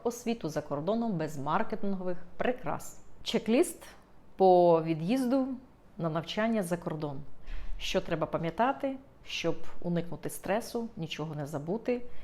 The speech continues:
Побут міжнародного студента. Житло. Давайте з цього і почнемо. Ну, власне кажучи, не все так очевидно, як вам часто здається. Ви думаєте, що є університет,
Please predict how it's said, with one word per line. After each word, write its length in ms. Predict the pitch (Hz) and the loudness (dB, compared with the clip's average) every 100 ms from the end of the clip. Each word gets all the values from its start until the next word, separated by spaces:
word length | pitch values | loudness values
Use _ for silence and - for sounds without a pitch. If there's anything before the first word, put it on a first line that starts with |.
| - - | -2 2
Побут 360 | 269 285 285 | 2 2 -2
міжнародного 600 | 170 151 151 165 185 175 | -6 -4 -2 -2 -2 -4
студента. 540 | 160 - 151 - 208 - - - - - | -6 -8 -6 -6 -6 -12 -18 -20 -8 -2
Житло. 560 | 185 285 302 156 139 - - | 4 4 4 -2 -2 -6 -14
Давайте 400 | - 170 254 320 | -4 4 4 4
з 60 | 175 | -4
цього 260 | - 226 190 | -2 0 0
і 40 | |
почнемо. 560 | 170 151 - 113 104 - - - - - | -2 -6 -6 -6 -8 -10 -8 -8 -8 2
Ну, 160 | 262 - | 2 2
власне 380 | 165 208 202 180 | 2 2 2 0
кажучи, 560 | 220 269 262 - 220 - | 2 4 2 0 -4 -2
не 180 | 160 170 | 0 0
все 320 | 170 - 277 | 0 4 4
так 220 | 277 202 - - - - | 4 -4 -4 -18 -16 -6
очевидно, 680 | 190 - 180 151 147 165 254 - - - - - - - 151 | -4 0 0 0 -2 -2 -4 -6 -18 -18 -18 -18 -20 -14 0
як 340 | 190 185 185 | 4 4 4
вам 200 | 190 226 | 4 4
часто 380 | - 196 190 170 | 4 2 2 -6
здається. 640 | 156 151 139 131 - 269 | 0 0 0 -4 -2 0
Ви 120 | 202 | 2
думаєте, 460 | 170 202 170 156 147 | 2 2 0 -2 -2
що 460 | - - 151 147 143 | 0 0 0 0 4
є 140 | 175 165 180 | 2 2 0
університет, 560 | 190 214 - 302 359 | 2 4 2 4 2